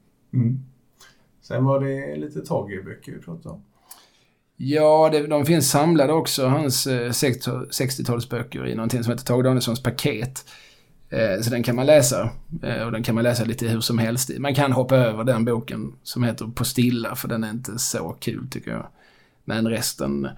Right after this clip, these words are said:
Speaker 2: Och det får man också lära sig ganska mycket, skulle jag hävda, om, om sextiotalet. Och det är inte helt ointressant, om man frågar mig.
Speaker 1: Mm.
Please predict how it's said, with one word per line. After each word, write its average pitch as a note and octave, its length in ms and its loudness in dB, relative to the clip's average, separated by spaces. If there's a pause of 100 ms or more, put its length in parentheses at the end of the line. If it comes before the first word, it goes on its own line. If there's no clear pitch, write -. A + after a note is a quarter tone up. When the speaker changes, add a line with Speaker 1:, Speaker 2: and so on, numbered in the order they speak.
(280)
Speaker 2:
Och B2+ 100 -2
det C3 200 -2
får D3 120 0
man D3+ 120 2
också C3 240 4
lära C3+ 280 0
sig C3 140 0
ganska C3+ 240 0
mycket, C3 500 -6
skulle C#2 180 -6
jag - 100 -4
hävda, C#2+ 300 -8
om, B1+ 340 -8 (600)
om - 180 -4
sextiotalet. G#2+ 760 -2 (360)
Och C#3 120 -2
det - 80 -2
är E3+ 60 -6
inte F#3 200 -6
helt B2+ 360 -2
ointressant, B2+ 640 -6 (120)
om - 80 -6
man B2+ 100 0
frågar B2 260 0
mig. - 320 -6 (340)
Speaker 1:
Mm. A2 260 -8